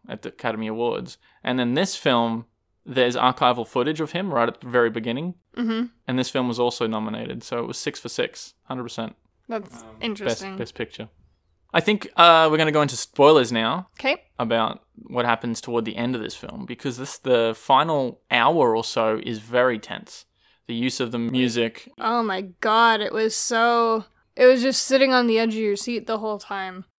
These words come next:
Speaker 2: Because they're at the opera. Have you ever been to an opera?
Speaker 1: No, I haven't. I was actually sitting there watching that. I would, like, I would love to just, like, get really dressed up and go to an actual traditional.
Speaker 2: I went when I was in Ukraine. I went with my mom.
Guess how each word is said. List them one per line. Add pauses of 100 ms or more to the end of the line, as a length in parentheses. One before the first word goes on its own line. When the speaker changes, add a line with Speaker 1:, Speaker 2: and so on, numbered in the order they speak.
(100)
Speaker 2:
Because
they're
at
the
opera. (140)
Have
you
ever
been
to
an
opera?
Speaker 1:
No,
I
haven't.
I
was
actually
sitting
there
watching
that.
I
would,
like,
I
would
love
to
just,
like,
get
really
dressed
up
and
go
to
an
actual
traditional. (140)
Speaker 2:
I
went
when
I
was
in
Ukraine.
I
went
with
my
mom.